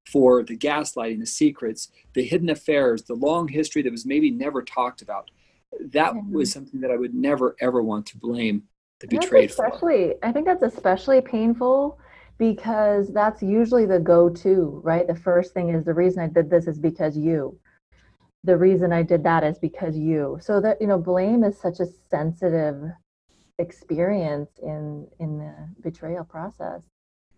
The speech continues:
Speaker 1: Yeah. So, so I've got to, uh, what I'm recognizing is when I use the word "we," and I'll come back to that, what I,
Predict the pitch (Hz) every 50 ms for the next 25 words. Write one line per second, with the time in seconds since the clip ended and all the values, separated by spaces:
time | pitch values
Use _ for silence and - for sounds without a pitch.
0 | _ _ _ _ _ _ _ _ - 123 131 123 104 - - - - 160 156 143
1 | 131 - - - - 165 143 131 131 - - - _ _ - 131 143 143 156 208
2 | 196 190 - - 160 151 156 147 - - 139 151 170 180 165 139 147 165 175 170
3 | - 147 143 135 127 123 120 127 127 120 113 110 127 135 139 143 151 156 147 -
4 | - 147 139 139 131 120 120 117 123 147 160 160 143 127 117 117 117 - _ _
5 | _ _ - 180 214 226 220 - 220 180 147 165 156 160 165 - - 151 135 139
6 | 135 123 - 127 127 135 127 127